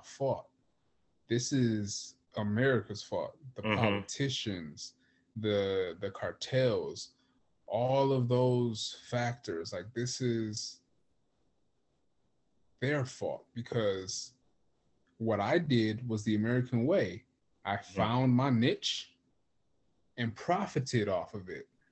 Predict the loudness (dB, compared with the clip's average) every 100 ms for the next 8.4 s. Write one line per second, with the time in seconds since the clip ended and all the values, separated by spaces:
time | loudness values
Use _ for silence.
0 | _ 2 4 4 4 2 2 0 0 0
1 | 0 0 0 0 2 2 4 2 2 4
2 | 2 0 0 0 -2 0 2 0 0 -6
3 | -4 2 2 4 2 0 4 4 4 0
4 | 0 -2 -6 -10 -12 -16 _ _ _ 0
5 | 4 4 4 6 8 6 6 6 6 4
6 | 0 -4 0 2 4 2 2 0 0 0
7 | 2 4 2 2 0 2 2 2 2 2
8 | 2 2 0